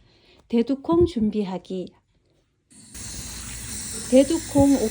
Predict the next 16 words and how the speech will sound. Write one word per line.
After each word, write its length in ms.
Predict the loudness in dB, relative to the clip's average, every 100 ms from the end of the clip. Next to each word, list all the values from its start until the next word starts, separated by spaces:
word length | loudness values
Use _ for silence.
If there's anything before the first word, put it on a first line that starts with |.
| -2
킬로를 560 | 2 4 4 4 4 2 -2
깨끗이 460 | -6 -4 -2 -2
씻은 340 | -2 -2 2 2
후 540 | 4 2 0 -2 2
열 120 | 2
시간 360 | 2 0 2 2
이상 260 | 0 -2
물에 460 | -2 -4 4 4 4 0 -6
충분히 560 | -4 -4 2 4 4 2
불려줍니다. 1200 | -2 -2 0 0 -2 -8 -8 -6 -6 -8 -12 -16 -16 -16 -16 -14 -14 -14 -16 -4
불린 280 | 2 4 4
콩을 580 | 4 6 6 6 4 2
다시 320 | 0 0 2
한번 320 | 4 4 4 2 0
깨끗이 540 | -4 -2 0 0 -2
씻은 320 | -2 -2 0